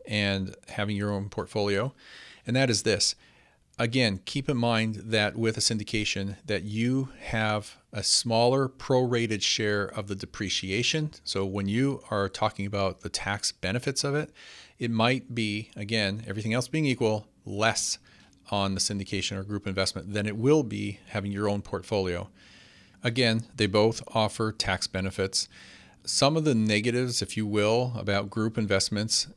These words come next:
is what you had pointed out, that lack of control. You really have very little say in the, the day-to-day operations or in the annual decisions as to when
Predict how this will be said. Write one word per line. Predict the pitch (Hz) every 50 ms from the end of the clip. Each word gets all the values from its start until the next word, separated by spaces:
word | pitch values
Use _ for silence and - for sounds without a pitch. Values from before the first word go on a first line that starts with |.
| - -
is | 107 107 107 104 101 - - - -
what | - 143 117 113 104
you | 107 110 110 110
had | 113 110 98 - -
pointed | - 120 110 107 101 95 95
out, | 95 95 92 78 90
that | 101 98 71
lack | 107 104 98 95 101 -
of | - 98 -
control. | - 98 95 - - 107 98 95 92 98 101
You | 104 113
really | 123 143 139 123 104
have | 101 113 104 101 98 -
very | - - 139 107 107 104 104 104
little | 101 104 104 104 98 95 92 92
say | - - - - - 107 101 98 95 95 98 - - -
in | 113 107 101 98
the, | 95 95 - - - - _ -
the | 98 90
day-to-day | 92 98 101 107 107 110 104 104 104
operations | 98 101 98 - 101 101 98 - - 98 98 - - _
or | - 135 120 117 113 110
in | - - - 110
the | 104 101 90 -
annual | 107 107 107 110 113 110 107 104
decisions | 104 101 - - 98 92 98 98 98
as | 98 - -
to | - - 101 98 98 95 78
when | 76 110 110 107 107 104 107 104 101 101 95